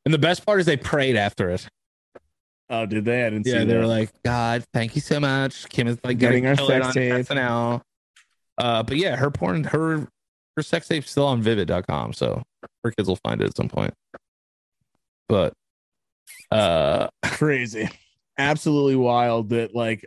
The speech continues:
Speaker 2: I remember just watching it and dying laughing 'cause I th-, I was like, "Yo, what?"
Speaker 1: And then the mom is like, "That was so nice of you, Kanye." And he's like, "I know, right?"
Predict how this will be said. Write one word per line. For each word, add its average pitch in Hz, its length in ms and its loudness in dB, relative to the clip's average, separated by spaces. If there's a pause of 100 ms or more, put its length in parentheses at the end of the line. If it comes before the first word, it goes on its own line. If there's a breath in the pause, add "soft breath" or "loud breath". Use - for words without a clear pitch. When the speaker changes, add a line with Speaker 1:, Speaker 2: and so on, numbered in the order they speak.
Speaker 2:
I 131 120 2
remember 165 240 0
just 160 160 -6
watching 127 400 -2
it 113 40 -6
and 107 200 -6
dying 117 480 0
laughing 110 360 -2
'cause 110 140 -6
I 120 40 -2
th-, 117 100 -6 (120)
I 131 100 -2
was 147 140 -2
like, 123 200 -6
"Yo, 127 500 0 (440)
what?" 151 360 0 (460)
Speaker 1:
And 135 100 4
then 165 140 2
the 165 60 4
mom 151 240 2
is 151 120 -2
like, 131 200 0 (280)
"That 135 120 0
was 143 120 -2
so 117 220 0
nice 107 320 0
of 98 120 -8
you, 67 180 -2
Kanye." - 440 -2
And 113 100 -2 (420)
he's 139 140 2
like, 120 160 0 (300 loud breath)
"I 113 80 -2
know, 101 200 2
right?" 110 260 0